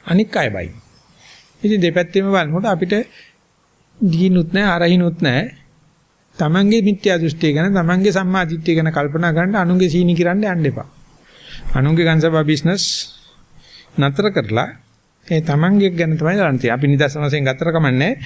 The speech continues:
අනිත් එක මේ වගේ ප්‍රසිද්ධ අට්ටිය ගැන කතා කරන්න ගියාම අපිට නිකන් අනවශ්‍ය, අ, මේ විවෘත වීම වලට වෙනවා. අවශ්‍ය නැහැ. නමුත් ලෝකෙ දිහා බලන්න ඕනේ සමාජික, දේශපාලන, ආර්ථික පැති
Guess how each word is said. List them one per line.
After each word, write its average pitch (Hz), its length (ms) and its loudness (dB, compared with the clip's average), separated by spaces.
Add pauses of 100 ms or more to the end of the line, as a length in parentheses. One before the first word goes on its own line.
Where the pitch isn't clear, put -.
(180)
අනිත් 139 240 0
එක 139 100 -2
මේ 127 140 0
වගේ 135 340 0
ප්‍රසිද්ධ 135 400 -2
අට්ටිය 131 240 -2
ගැන 139 140 0
කතා 139 260 -2
කරන්න 139 240 0
ගියාම 147 200 2
අපිට 131 280 -4
නිකන් 139 320 2
අනවශ්‍ය, 139 480 2 (500)
අ, 143 100 -4 (140)
මේ 131 640 0 (680)
විවෘත 170 340 0
වීම 147 260 2
වලට 120 200 0
වෙනවා. 120 300 0
අවශ්‍ය 135 340 0
නැහැ. 120 280 0 (420)
නමුත් 139 340 -2
ලෝකෙ 143 320 2
දිහා 151 220 0
බලන්න 139 400 -2
ඕනේ 180 400 2 (1120)
සමාජික, 127 600 -2
දේශපාලන, 131 580 -2
ආර්ථික 139 420 -2
පැති 147 300 0